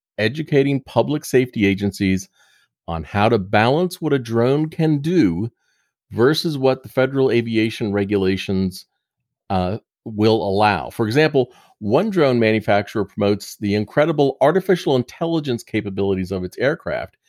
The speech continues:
and it demonstrates it regularly, flying beyond visual line of sight,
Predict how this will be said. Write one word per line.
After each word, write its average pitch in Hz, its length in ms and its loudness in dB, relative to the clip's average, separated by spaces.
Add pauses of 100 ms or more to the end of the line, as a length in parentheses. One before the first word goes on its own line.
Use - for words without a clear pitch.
(440)
and 117 160 4
it 107 180 0
demonstrates 180 540 2
it 139 100 0
regularly, 107 840 -2
flying 110 500 0
beyond 104 480 2
visual 98 360 0
line 98 180 2
of 87 140 -6
sight, 104 340 0